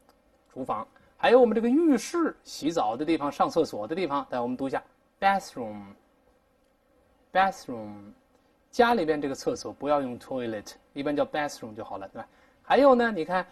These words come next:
我们有个客房，往往家里呢，特别是比较大的房子，有专门一间卧室，平时不住人，留给客人住的。我们再读一下，guest room，guest room，叫做客房，给客人留的一间卧室。还有就书房，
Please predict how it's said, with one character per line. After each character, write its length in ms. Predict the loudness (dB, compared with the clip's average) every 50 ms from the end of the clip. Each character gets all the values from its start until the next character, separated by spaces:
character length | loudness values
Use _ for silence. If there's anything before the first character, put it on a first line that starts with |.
| _ _ _
我 120 | -2 0
们 120 | 0 2 4
有 80 | 4
个 60 | 4 4
客 420 | 2 0 2 4 6 6 6 6
房， 300 | 6 4 2 2 2 -2 -6 -14 _ _ _ -2
往 100 | 0 0
往 100 | 0 0
家 220 | 0 0 0 0
里 140 | 0 -2 -4
呢， 200 | -4 -4 -4 -6
特 120 | -6 -8 -8
别 80 | -8
是 220 | -8 -8 -8 -10 -10
比 80 | -8
较 100 | -10 -6
大 240 | -2 0 0 0 0
的 80 | -2 -4
房 220 | -6 -6 -6 -4
子， 120 | -6 -6
有 120 | -6 -8 -4
专 200 | 0 2 2 4
门 220 | 4 2 2 0 0
一 80 | -4 -4
间 260 | -6 -6 -6 -4 -4
卧 120 | -4 -4
室， 160 | -4 -6 -12 -12
平 300 | -12 -8 -2 0 2 2
时 160 | 2 0 -6
不 160 | -8 -6 -4
住 160 | 0 0 2
人， 180 | 2 0 -2 -4 -8 _ _ -20 _ _
留 180 | -6 -2 -2 -2
给 160 | -2 -2 -6
客 200 | -6 -4 -4 -4
人 160 | -2 -4 -6
住 140 | -10 -12 -12 -12
的。 80 | -12 -10
我 80 | -8
们 80 | -6 -2
再 80 | -2 -2
读 80 | -2
一 40 | -4
下， 120 | -6 -8 -10 _ _ _ _ _ _ _ _ _ -2
guest 320 | 0 0 0 0 -4 -6 -8 -8 -8 -8 -10 -12 -16 -18 -20 _ _ _ _ _ _ _ _ _ _ _ _ _ _ _ _ _ _ _ _ _ _ _ _ _ _ _ _ _ -2
room，guest 300 | 0 0 0 0 -2 -4
room， 400 | -4 -4 -4 -4 -6 -8 -10 -12 -16 -18 _ _ _ _ _ _ _ _ _ _ _ _
叫 80 | -6 -4
做 100 | -4 -4
客 300 | -4 -2 2 4 4 4
房， 240 | 2 0 -8 -8 -8 -8
给 160 | -8 -8 -8
客 280 | -6 -4 -2 2 2 2
人 160 | 2 0 -2
留 120 | -4 -4
的 80 | -4 -6
一 40 | -6
间 160 | -6 -4 -4
卧 140 | -4 -4 -4
室。 200 | -6 -10 -14 -14 _ _ _ _ _ _ 0
还 140 | 2 4 4
有 120 | 4 4
就 120 | 4 2
书 360 | 0 0 -2 0 2 4 4 4
房， 320 | 6 4 4 4 2 -2